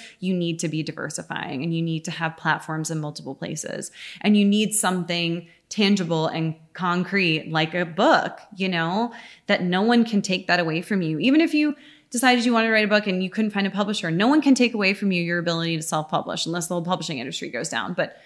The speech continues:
you know, and that's why, I mean, I did YouTube before. I'm gonna start getting into that once I turn this book in. I love having YouTube. Um, and I will probably spend more, I mean,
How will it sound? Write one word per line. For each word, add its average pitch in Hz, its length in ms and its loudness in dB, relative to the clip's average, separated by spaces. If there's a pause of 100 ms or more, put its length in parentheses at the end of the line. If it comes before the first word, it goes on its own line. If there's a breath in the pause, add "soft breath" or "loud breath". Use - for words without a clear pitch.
(380 soft breath)
you 262 120 6
know, 233 200 4
and 247 160 4
that's 320 240 2
why, 240 220 4
I 196 60 2
mean, 220 180 2
I 208 120 4
did 220 240 4
YouTube 208 340 0
before. 190 300 0
I'm 175 100 4
gonna 185 140 0
start 175 240 0
getting 170 200 0
into 170 200 -2
that 160 160 2
once 160 200 -4
I 165 60 -2
turn 160 260 -4
this 156 140 -4
book 160 240 -6
in. 156 240 -2
I 170 100 0
love 175 240 -2
having 180 380 -2
YouTube. 165 760 -4
Um, 165 440 -2 (240 soft breath)
and 254 120 6
I 262 60 6
will 285 220 4
probably 247 540 2
spend 196 300 0
more, 190 280 0
I - 60 4
mean, 233 260 4